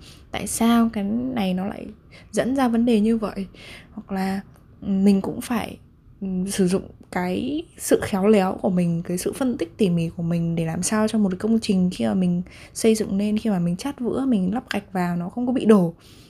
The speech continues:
Mình thấy là tất cả những công việc nó đều sử dụng trí óc chân tay hết, nó không nên được phân biệt ra. Mình biết là cái việc, ừm, thay đổi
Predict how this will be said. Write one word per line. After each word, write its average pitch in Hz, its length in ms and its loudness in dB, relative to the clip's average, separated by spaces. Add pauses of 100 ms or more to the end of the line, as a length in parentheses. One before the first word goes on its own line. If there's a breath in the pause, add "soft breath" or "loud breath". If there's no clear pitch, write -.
(160 loud breath)
Mình 240 220 0
thấy 226 140 4
là 285 160 -4
tất 285 160 -12
cả 202 160 0
những 208 160 -4
công 254 160 0
việc 214 180 4
nó 190 80 -2
đều 196 220 4
sử 180 120 -6
dụng 175 180 -6
trí 190 120 -6
óc 269 260 -4
chân 226 140 -2
tay 226 180 0
hết, 269 180 -2 (360 loud breath)
nó 202 80 -2
không 233 140 4
nên 233 140 6
được 196 160 2
phân 220 160 2
biệt 185 180 0
ra. 202 260 -2 (920)
Mình 202 220 4
biết 320 220 4
là 202 200 0
cái 175 140 -6
việc, 220 380 0 (160)
ừm, - 320 -8
thay 247 160 2
đổi 214 360 4